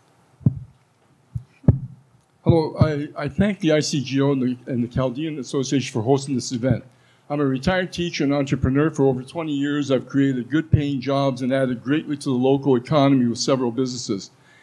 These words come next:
As a teacher, I worked in the ten, in, uh, Ward ten for many years. I lived in various parts of the ward, of Ward ten since nineteen seventy-five and still live in South Windsor, one minute south of Grand Maris.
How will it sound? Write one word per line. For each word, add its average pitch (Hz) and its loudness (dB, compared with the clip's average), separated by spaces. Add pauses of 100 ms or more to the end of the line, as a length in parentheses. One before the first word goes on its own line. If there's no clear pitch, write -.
(200)
As 151 2
a 160 4
teacher, 170 2
I 147 8
worked 156 2
in 147 0
the 131 0
ten, 156 0
in, 143 2
uh, 131 0
Ward 151 -4
ten 147 0
for 131 -4
many 143 6
years. 104 2 (380)
I 143 2
lived 170 4
in 156 -2
various 160 0
parts 151 2
of 139 -8
the 135 6
ward, 139 4 (320)
of 131 -2
Ward 143 4
ten 156 0
since 139 -2
nineteen 147 2
seventy-five 139 4
and 123 0
still 196 4
live 160 4
in 123 0
South 147 0
Windsor, 135 -2
one 185 2
minute 156 0
south 143 0
of 117 0
Grand 139 4
Maris. 120 0